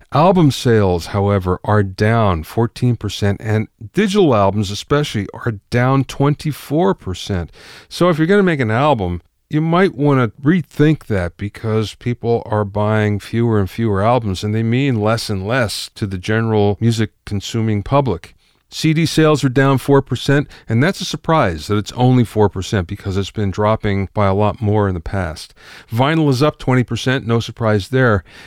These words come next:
When we look at the type of music, though, that was most listened to, out of all of those streams,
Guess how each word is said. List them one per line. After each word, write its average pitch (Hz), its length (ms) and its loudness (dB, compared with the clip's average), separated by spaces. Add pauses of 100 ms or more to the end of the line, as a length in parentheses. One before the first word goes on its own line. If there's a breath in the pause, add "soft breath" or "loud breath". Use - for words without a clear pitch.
(140 loud breath)
When 139 220 4
we 139 100 6
look 165 200 2
at 156 80 -4
the 151 80 2
type 143 360 0
of 123 440 2
music, 147 540 2
though, 101 500 2
that 123 160 -6
was 113 220 -2
most 120 340 0
listened 143 400 0
to, 98 300 -6 (200)
out 139 160 4
of 120 120 -2
all 151 300 2
of 170 100 2
those 165 240 4
streams, 117 840 -2